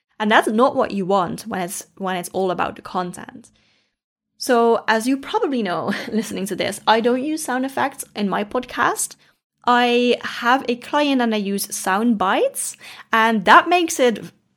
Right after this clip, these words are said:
a lot of fun. But I will say, this goes really well with their brand. So again, <laughs> here we go again, just like with music, I think the use of sound effects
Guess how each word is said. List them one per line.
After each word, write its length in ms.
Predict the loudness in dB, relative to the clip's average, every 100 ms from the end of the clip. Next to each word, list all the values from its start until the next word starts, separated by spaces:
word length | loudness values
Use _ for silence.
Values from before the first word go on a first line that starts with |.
| -2
a 80 | 2
lot 300 | 4 2 0
of 80 | -4
fun. 380 | -8 -10 -10 -18 _ _ _ _ _ _ _ _
But 240 | 0 0 -2 -2
I 140 | 0
will 200 | 0 -2
say, 420 | -4 -6 -4 -6 -10 -18
this 340 | -4 2 2 2
goes 240 | 0 0
really 640 | 0 -4 -2 0 0 -2 0
well 260 | 2 2
with 160 | 0 -4
their 200 | -4 -4
brand. 680 | -2 -2 -2 -4 -12 -16 -18 _ _ _ _ _ _ _ _ _ _ _ -2
So 160 | 0
again, 420 | 4 6 6 6
<laughs> 220 | 0 -4 -2
here 240 | 0 2
we 100 | 2
go 160 | 4 4
again, 460 | 4 2 2 -2
just 240 | -4 -4 -2
like 180 | -4
with 220 | -4 -6 -4
music, 580 | -4 -4 -6 -6 -6 -12 -16 -12 -6
I 120 | -4
think 340 | -2 -2 -4 -10 -20 _ _
the 80 | -4
use 300 | -4 -4 -4
of 120 | -6
sound 320 | -4 -4 -4
effects 400 | -6 -4 -4 -6